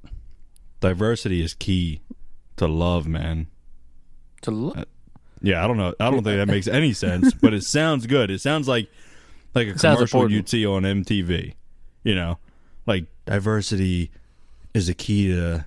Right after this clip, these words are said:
Speaker 1: happiness and wealth."
Speaker 2: Then, uh, then out of nowhere, there's an Audi that just drives by.
Speaker 1: Yeah.
Speaker 2: <laughs> It's a car commercial.
Speaker 1: Perfect. <laughs> Makes sense.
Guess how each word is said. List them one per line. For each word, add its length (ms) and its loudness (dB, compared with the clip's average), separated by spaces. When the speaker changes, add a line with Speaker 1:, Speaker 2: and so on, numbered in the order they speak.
Speaker 1:
happiness 880 -2
and 260 -4
wealth." 440 0
Speaker 2:
Then, 200 4
uh, 80 2
then 120 6
out 140 8
of 120 6
nowhere, 420 6
there's 160 2
an 100 0
Audi 360 2
that 160 -6
just 220 -8
drives 300 -6
by. 300 -18
Speaker 1:
Yeah. 220 0
Speaker 2:
<laughs> 180 2
It's 160 2
a 60 6
car 200 4
commercial. 420 -8
Speaker 1:
Perfect. 540 0
<laughs> 880 -4
Makes 240 2
sense. 440 -4